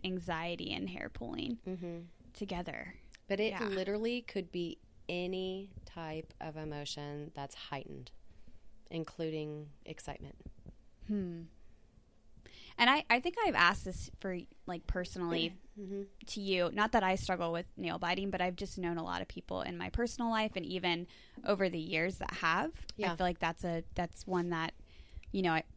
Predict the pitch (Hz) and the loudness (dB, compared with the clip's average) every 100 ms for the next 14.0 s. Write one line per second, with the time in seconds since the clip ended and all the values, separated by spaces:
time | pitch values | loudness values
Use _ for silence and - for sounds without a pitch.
0 | - 185 185 196 196 180 175 170 180 180 | 0 2 6 8 8 8 4 2 0 0
1 | 165 165 - 170 180 165 - 156 156 170 | 2 2 0 0 0 -2 -2 -2 0 0
2 | 175 - 170 170 180 185 175 170 - 180 | 0 2 2 2 0 2 2 0 0 2
3 | 175 - 185 170 165 160 156 - - - | 2 2 4 4 6 4 2 0 -10 2
4 | 160 - - 165 156 180 240 - 185 185 | 2 2 0 0 2 2 0 4 6 6
5 | 185 160 - - - - - - 208 190 | 4 -2 -10 -16 -18 -18 0 8 12 12
6 | 180 175 180 - - - - - 247 240 | 10 4 -4 -8 -16 -20 -20 6 10 10
7 | 202 220 208 214 220 220 - - - - | 12 12 12 12 10 4 4 -6 -8 4
8 | 220 226 233 254 240 - - - 185 170 | 8 10 10 10 6 6 2 2 2 4
9 | 165 165 180 170 - 175 - - - - | 4 2 2 2 2 0 -2 -4 -4 -6
10 | - - 220 202 185 - 208 220 233 254 | -4 4 8 8 8 6 4 8 10 10
11 | 220 202 196 185 185 - 175 170 185 180 | 8 4 4 2 2 0 0 2 0 0
12 | 165 170 170 175 165 180 202 - 180 170 | 0 0 0 0 -2 -2 -4 0 0 2
13 | 175 175 165 170 - 170 170 - - - | -2 -2 -4 -6 -4 -4 0 -2 -2 -4